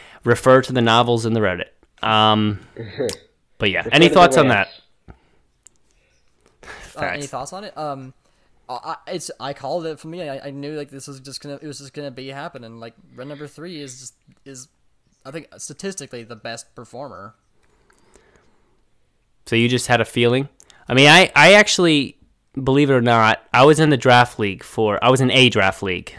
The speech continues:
Speaker 1: not the draft league, but a draft league for, uh, the Sand Marble Rally thingy. And I, well, who did I pick? Super Ball, El Capitan, Slimer, and, uh, Crazy Cat's Eye.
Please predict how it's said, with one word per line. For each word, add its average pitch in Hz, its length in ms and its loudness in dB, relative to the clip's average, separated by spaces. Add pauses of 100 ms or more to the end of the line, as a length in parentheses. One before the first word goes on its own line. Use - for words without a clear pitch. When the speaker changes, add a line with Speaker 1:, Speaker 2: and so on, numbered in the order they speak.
Speaker 1:
not 107 240 -2
the 104 160 0
draft 95 300 -8
league, - 140 -12
but 110 140 -4
a 123 160 2
draft 110 300 0
league 98 140 -8
for, 95 380 -4
uh, 95 180 -4
the 98 60 -6
Sand 98 560 -4
Marble 98 400 -4
Rally 95 400 -4
thingy. 95 380 -10 (560)
And 123 640 4 (720)
I, 147 380 6
well, 143 160 0
who 185 140 2
did 165 100 2
I 123 80 6
pick? - 240 -6
Super 147 260 2
Ball, 131 360 6
El 120 100 4
Capitan, 110 1120 2 (520)
Slimer, 117 840 4
and, 107 420 0
uh, 95 360 0
Crazy 110 240 -2
Cat's 101 360 0
Eye. 87 240 -6